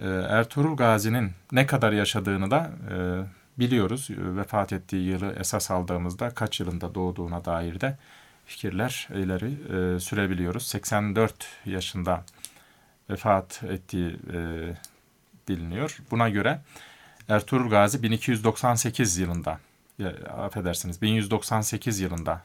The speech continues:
doğmuş olmalıdır ki bin yüz seksen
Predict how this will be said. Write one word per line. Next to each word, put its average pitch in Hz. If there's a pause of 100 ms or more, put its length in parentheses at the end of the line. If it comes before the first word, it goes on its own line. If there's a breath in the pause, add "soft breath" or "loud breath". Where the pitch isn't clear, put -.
(200)
doğmuş 92
olmalıdır 87
ki 139 (340 soft breath)
bin 131
yüz 120
seksen 104